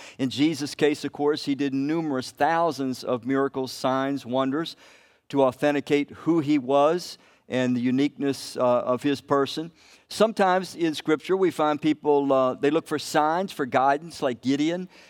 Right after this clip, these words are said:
He wanted a sign. You read it on your own in Ju-, Judges six sometimes. But, um, signs play a role in Scripture. But we want to try to look at signs from a, a slightly different angle today. We're gonna tur-, turn to a Scripture in a minute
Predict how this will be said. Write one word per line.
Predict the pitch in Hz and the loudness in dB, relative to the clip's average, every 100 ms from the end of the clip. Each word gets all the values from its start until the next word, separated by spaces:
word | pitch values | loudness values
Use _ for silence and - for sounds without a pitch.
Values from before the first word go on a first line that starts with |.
| _ | _
He | 135 | -4
wanted | 135 143 135 | -2 -2 -2
a | |
sign. | 131 139 143 147 | -4 -2 -2 -2
You | 131 | -2
read | 131 135 | -2 -2
it | 131 - | -4 -6
on | 131 | -4
your | 135 | -2
own | 135 139 | -2 -2
in | 120 | -4
Ju-, | 110 117 110 | -2 -2 -2
Judges | 110 139 120 113 | -2 -2 -2 -8
six | - 147 - | -6 -6 -4
sometimes. | 131 123 127 139 147 - _ _ _ _ | -8 -6 -4 -4 -6 -14 _ _ _ _
But, | 151 147 156 | 0 0 4
um, | 147 143 139 _ _ _ _ _ - | 4 4 0 _ _ _ _ _ -8
signs | - 226 240 202 | 2 2 2 -4
play | - 196 202 190 - | -4 2 4 4 2
a | 175 | -2
role | 180 247 247 220 | 2 4 6 4
in | 175 180 | 0 -4
Scripture. | - - 233 - 123 90 - _ _ _ _ _ _ _ _ _ _ | -4 2 4 4 -6 -8 -12 _ _ _ _ _ _ _ _ _ _
But | 175 175 | -2 0
we | 214 254 | 0 2
want | 262 | 4
to | 233 | 2
try | - 185 | 2 0
to | 165 | 0
look | 180 170 | -2 -2
at | 160 | -4
signs | - 170 165 156 | -4 0 0 0
from | - 147 | -2 0
a, | 135 127 | 2 0
a | 123 | -2
slightly | 120 - 202 202 180 | -4 2 2 2 0
different | 175 170 131 | 0 0 -2
angle | 165 175 151 | 0 2 0
today. | 123 123 | 2 0
We're | 147 | 0
gonna | 156 147 | 0 -2
tur-, | 139 170 139 | -2 -4 -4
turn | - 175 | -6 -6
to | 147 | -4
a | 135 | -6
Scripture | - 190 - 151 | -4 -4 -4 -4
in | 139 | -2
a | |
minute | 123 131 | 0 -2